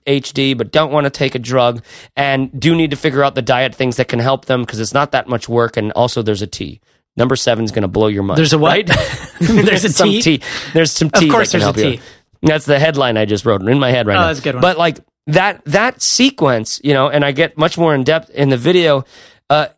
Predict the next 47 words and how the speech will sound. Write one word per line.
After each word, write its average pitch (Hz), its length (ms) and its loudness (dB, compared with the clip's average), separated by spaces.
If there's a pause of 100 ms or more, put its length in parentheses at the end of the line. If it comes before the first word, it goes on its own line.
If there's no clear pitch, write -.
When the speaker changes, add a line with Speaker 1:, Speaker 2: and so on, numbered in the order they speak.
(120)
Speaker 1:
makes 185 280 0
a 190 60 4
lot 165 380 0
of 151 100 -2
sense. - 640 -2
But 156 120 2
instead, 185 520 0
we 165 160 -2
just 175 200 -4
come 214 280 -2
at 139 140 -2
these 131 180 -4
things 120 300 -2 (280)
so 160 580 0 (200)
roughshod. 131 560 0
Speaker 2:
Haphazard. 127 640 -2
Speaker 1:
<laughs> 208 120 -2 (320)
You 180 180 2
know, 180 260 2
just 175 260 0
like, 165 200 0 (320)
"I'm 403 300 4
here 427 260 2
to 294 60 -8
try 415 280 2
a 330 40 -2
blog. 339 460 2 (200)
Okay, 415 560 2 (160)
uh, 359 320 4
what 320 160 4
do 294 60 2
I 294 60 0
do 294 120 2
first? - 240 0 (120)
What 320 100 4
do 302 140 2
I - 40 2
do? - 60 -16 (100)
Ah, 466 560 2
uh, 330 160 4 (140)
oh, 277 100 4
email. 277 420 2
Email's 240 220 4
important. 190 260 2 (120)
Gotta 220 160 2
do 220 100 2
email. 214 240 2